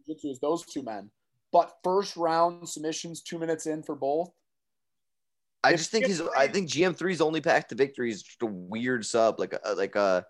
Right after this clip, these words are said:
Speaker 2: a scarf hold or, like, a, a guillotine in a weird position. I think, like, Bartosz should dominate it on the feet and kinda dictate where this fight goes.
Speaker 1: Okay.
Speaker 2: Uh, if, if it's on the mat, in all honesty, I'm, like, that's gonna be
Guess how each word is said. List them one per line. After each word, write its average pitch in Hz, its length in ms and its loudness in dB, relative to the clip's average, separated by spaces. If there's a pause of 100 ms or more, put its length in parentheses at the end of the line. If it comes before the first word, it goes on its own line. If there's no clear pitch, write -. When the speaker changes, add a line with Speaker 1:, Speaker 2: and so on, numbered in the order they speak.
(440)
Speaker 2:
a - 80 -2
scarf 120 560 4
hold 104 520 0
or, 95 100 0
like, 92 240 0
a, 87 460 2
a 107 100 0
guillotine 107 760 0
in 92 160 -4
a 92 60 -2
weird 104 320 -2
position. 107 460 0
I 95 60 -2
think, 107 320 -6
like, 98 280 0
Bartosz 139 480 2
should 139 220 0
dominate 117 480 2
it 113 60 -2
on 113 100 0
the 98 80 -4
feet 110 300 -4
and 101 100 -4
kinda 117 300 -2
dictate 104 480 -2
where 101 220 2
this 95 200 -6
fight 90 300 0
goes. - 400 -8 (440)
Speaker 1:
Okay. - 140 4
Speaker 2:
Uh, 127 120 6 (180)
if, 160 180 -2
if 170 60 -10
it's - 120 -20
on 196 140 2
the 175 80 4
mat, 139 380 4 (300)
in 123 100 -2
all 123 140 6
honesty, 131 460 0
I'm, 101 240 -4
like, 98 140 2
that's 110 240 0
gonna 107 220 -2
be 90 60 -8